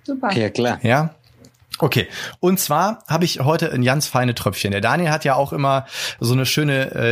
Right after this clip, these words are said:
Speaker 3: äh, Gin-Sammlung. Und ich habe mir gedacht, passend heute, w-, vielleicht ist es der Start von Ninas Nacht in Zukunft. Wir werden es erleben. Auf jeden Fall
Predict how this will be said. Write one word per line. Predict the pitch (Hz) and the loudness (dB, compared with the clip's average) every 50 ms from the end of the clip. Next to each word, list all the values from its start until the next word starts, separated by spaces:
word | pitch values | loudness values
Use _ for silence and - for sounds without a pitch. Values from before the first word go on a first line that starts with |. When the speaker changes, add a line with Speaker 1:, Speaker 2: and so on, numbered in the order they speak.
| 117 120 - - - - | 2 2 0 -2 -4 -4
Speaker 3:
äh, | 123 | -2
Gin-Sammlung. | 110 110 123 147 175 185 160 123 123 123 131 131 139 156 170 165 170 - 135 | 0 0 2 2 2 2 2 2 2 2 2 2 0 0 0 -2 -2 -2 -2
Und | 127 127 | -2 0
ich | - | 0
habe | 156 143 | 0 0
mir | 135 127 | 0 0
gedacht, | 120 120 127 139 - - 143 127 - | 2 2 2 0 0 -4 -8 -4 -2
passend | - 170 180 - 185 170 147 | -2 0 0 0 -2 0 0
heute, | 147 151 160 170 175 185 190 185 185 - - - - - - - - | 0 0 0 0 0 0 0 -2 -4 -6 -12 -12 -12 -12 -14 -14 -6
w-, | - 147 - - - - 160 - - - | -4 -4 -4 -4 -4 -4 -4 -2 -2 -4
vielleicht | 160 - - 123 131 139 160 175 - - - - | -4 -4 -2 -2 0 0 0 0 -2 -6 -6 -2
ist | 160 139 - | 0 2 2
es | 151 139 - - | 2 2 2 0
der | 151 139 127 120 135 131 131 135 127 | 0 -2 -2 0 0 2 2 2 2
Start | - - 147 123 135 151 156 - - - | 0 0 0 0 0 0 -2 -2 -6 -6
von | 139 - - 151 156 151 | -4 -2 0 0 2 2
Ninas | 151 165 160 151 147 143 - 139 | 2 2 2 2 0 0 0 0
Nacht | 139 151 165 - - | 0 0 0 0 -2
in | - 135 139 | -2 0 0
Zukunft. | - - 170 156 - 165 160 - | 0 0 -2 0 0 -2 -2 0
Wir | - 139 127 123 | 0 -2 0 2
werden | 135 143 151 | 2 2 2
es | 147 - - | 0 -2 0
erleben. | 139 127 131 135 143 151 185 214 - - - - 233 - - - | 0 2 2 2 2 2 0 -2 -4 -8 -8 -6 -6 -6 -4 -4
Auf | 139 117 147 | -2 0 0
jeden | 160 185 175 | 0 0 0
Fall | - 170 160 165 180 196 | 0 0 2 2 0 -2